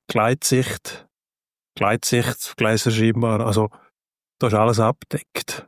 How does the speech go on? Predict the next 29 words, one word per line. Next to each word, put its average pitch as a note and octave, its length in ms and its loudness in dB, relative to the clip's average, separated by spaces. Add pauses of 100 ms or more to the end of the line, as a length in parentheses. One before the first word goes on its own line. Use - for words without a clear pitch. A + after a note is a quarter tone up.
Muss A2+ 120 2
jetzt - 180 0
nicht B2+ 100 4
mehr A#2+ 100 2
zum A#2 180 2
Lesen A#2+ 380 2 (640)
eine B2+ 340 2
anlegen B2 320 2 (100)
und A2 60 -4
nachher B2 200 2
oben A#2 200 2
durchschauen D3+ 300 4 (220)
oder C3+ 140 2
so. B2+ 180 0
Da B2 160 0
ist B2+ 80 2
jetzt A#2+ 220 -4
mit F3+ 200 -2
diesen C#3 160 2
Gläsern C3 440 2 (800)
kann A#2 180 -2
ich A2 100 0
alles. G#2+ 520 -4 (200)
Also B2+ 180 0
ich D3 100 0
sehe D3+ 260 4
die C#3 200 0
jetzt C3 200 0
scharf. G#2+ 760 -4